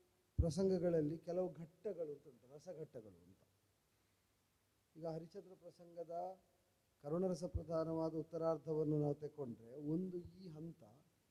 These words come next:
ಇನ್ನೊಂದು ಕೊನೆಯ ಸ್ಮಶಾನದ ದೃಶ್ಯದಲ್ಲಿ ತಲೆ ಕಡಿಯುವ ಭಾಗದ ಮಗು ಸತ್ತದ್ದು, ಎಲ್ಲವೂ ಶೋಕ ನಿರ್ಭರವಾದ್ದೇ, ಇಲ್ಲ ಅಂತಲ್ಲ.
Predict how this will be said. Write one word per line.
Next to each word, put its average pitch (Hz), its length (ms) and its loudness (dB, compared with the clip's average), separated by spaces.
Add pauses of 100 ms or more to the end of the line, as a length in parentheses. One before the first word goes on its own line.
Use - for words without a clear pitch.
(120)
ಇನ್ನೊಂದು 196 340 -6
ಕೊನೆಯ 165 360 2
ಸ್ಮಶಾನದ 139 540 -4
ದೃಶ್ಯದಲ್ಲಿ 113 720 -16 (720)
ತಲೆ 143 160 -2
ಕಡಿಯುವ 127 280 -2
ಭಾಗದ 107 560 -10 (1500)
ಮಗು 160 200 -4
ಸತ್ತದ್ದು, - 440 -14
ಎಲ್ಲವೂ 175 360 6 (280)
ಶೋಕ 175 180 4
ನಿರ್ಭರವಾದ್ದೇ, 180 720 6
ಇಲ್ಲ 143 240 0
ಅಂತಲ್ಲ. 143 420 0